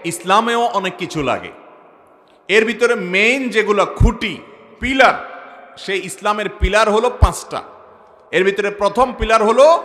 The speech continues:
কালিমাতুশ শাহাদা, আল্লাহর একত্ববাদের সাক্ষ্য দেওয়া এবং মুহাম্মদ সাল্লাল্লাহু আলাইহি সাল্লাম যে আল্লাহর রাসূল সে কথার সাক্ষ্য দেওয়া, এটা হলো ইসলামের এক নম্বর খুঁটি। দুই নম্বর খুঁটি কি? পাঁচ ওয়াক্ত সালাত, পাঁচ ওয়াক্ত নামাজ।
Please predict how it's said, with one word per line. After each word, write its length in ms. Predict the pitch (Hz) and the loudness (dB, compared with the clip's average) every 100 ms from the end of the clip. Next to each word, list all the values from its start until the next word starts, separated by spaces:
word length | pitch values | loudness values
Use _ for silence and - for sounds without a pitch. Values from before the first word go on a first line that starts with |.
| - - - - | -8 -16 -18 -2
কালিমাতুশ 580 | 202 220 208 208 202 - | 0 0 -2 -2 -6 -2
শাহাদা, 480 | 208 190 202 196 147 - - - - - - - - - | 2 4 4 4 0 -4 -18 -20 -20 -20 -20 -20 -20 -6
আল্লাহর 280 | 175 202 202 | -2 0 2
একত্ববাদের 640 | 202 247 - 196 202 196 | 2 0 0 0 0 -2
সাক্ষ্য 420 | 196 180 170 - 233 | -4 -6 -6 -2 2
দেওয়া 360 | 233 269 262 - - - - - - | 6 8 8 4 -8 -14 -16 -16 -4
এবং 240 | 180 190 | -2 -2
মুহাম্মদ 320 | 185 190 240 220 | -4 -8 -6 -6
সাল্লাল্লাহু 400 | 220 208 202 196 | -4 -2 0 0
আলাইহি 120 | 190 | -2
সাল্লাম 240 | 190 185 | -6 -6
যে 100 | 175 | -4
আল্লাহর 320 | 170 170 151 | -4 -4 -2
রাসূল 400 | 151 170 - 254 | -2 -2 -4 -6
সে 200 | 233 175 160 | -6 -10 -8
কথার 260 | 170 196 | -8 -8
সাক্ষ্য 440 | 175 - 233 - 233 | -10 -2 -2 0 -2
দেওয়া, 300 | 175 151 127 | 0 -2 -2
এটা 200 | 147 196 | -4 -6
হলো 120 | 196 | -6
ইসলামের 380 | 185 185 190 185 | -6 -6 -4 -2
এক 120 | 165 170 | -4 -4
নম্বর 240 | 180 170 | -4 -4
খুঁটি। 280 | 139 131 101 - - - _ | -4 -8 -12 -18 -20 -20 _
দুই 100 | 127 | -2
নম্বর 280 | 180 196 208 | -2 0 -2
খুঁটি 220 | 196 180 | -2 -4
কি? 260 | 170 131 104 - - - _ - _ _ _ _ _ _ _ | -6 -8 -12 -18 -20 -20 _ -20 _ _ _ _ _ _ _
পাঁচ 220 | 120 - - | -10 -4 -4
ওয়াক্ত 280 | 107 - | -6 -8
সালাত, 800 | 104 - 92 87 82 73 62 - - | -12 -8 -8 -6 -8 -10 -12 -16 -10
পাঁচ 220 | 123 - | -8 -6
ওয়াক্ত 200 | 143 - | -10 -8
নামাজ। 500 | 101 92 80 65 71 | -10 -10 -12 -16 -20